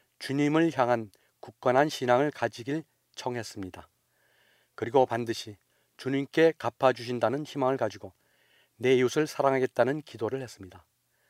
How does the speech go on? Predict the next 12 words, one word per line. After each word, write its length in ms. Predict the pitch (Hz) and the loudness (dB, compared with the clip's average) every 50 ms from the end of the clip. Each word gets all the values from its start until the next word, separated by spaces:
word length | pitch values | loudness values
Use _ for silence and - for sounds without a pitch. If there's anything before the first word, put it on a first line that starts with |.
| _ _ _ _ _ _ _ _ - | _ _ _ _ _ _ _ _ -10
이제 160 | 143 139 165 | 0 4 4
우리는 400 | 156 143 131 127 117 117 101 95 - _ _ _ _ _ _ _ _ _ _ _ _ _ _ | 6 6 4 2 0 -2 -2 -6 -10 _ _ _ _ _ _ _ _ _ _ _ _ _ _
다른 280 | - 98 104 127 123 | -8 -6 -4 -4 -4
사람의 340 | - - 117 120 131 147 151 | -2 -2 -2 0 -2 -2 -2
처지를 400 | - - 131 117 127 135 147 139 | -2 -4 -2 -2 -2 -2 -2 -2
이해하고 480 | 127 120 113 110 101 95 - 98 - _ _ _ _ _ _ _ _ _ _ _ _ | -2 -2 -2 -2 -2 -4 -8 -12 -18 _ _ _ _ _ _ _ _ _ _ _ _
사랑의 420 | - - - - 123 120 131 143 139 | -20 -12 -6 -2 -2 0 0 -2 -2
계명을 360 | - 123 117 120 123 139 139 | -2 -2 -2 0 0 -2 -2
실천해서 680 | - - 127 - - 123 120 107 98 - 107 95 - _ _ _ _ _ _ _ _ _ _ _ | -2 -6 -10 -8 -6 -6 -6 -6 -6 -8 -12 -16 -18 _ _ _ _ _ _ _ _ _ _ _
모두 480 | _ 107 117 123 131 - 165 165 160 147 - | _ 2 2 4 4 2 0 -2 -2 -4 -4
영생에 640 | 107 110 110 117 113 - - 113 117 131 143 147 - _ _ | -2 0 0 0 -2 -6 -6 -4 -2 -2 -2 -2 -6 _ _
나아갑시다. 680 | 113 107 107 104 101 - 92 - - - - 87 - | -8 -6 -6 -8 -8 -12 -18 -20 -20 -20 -20 -20 -20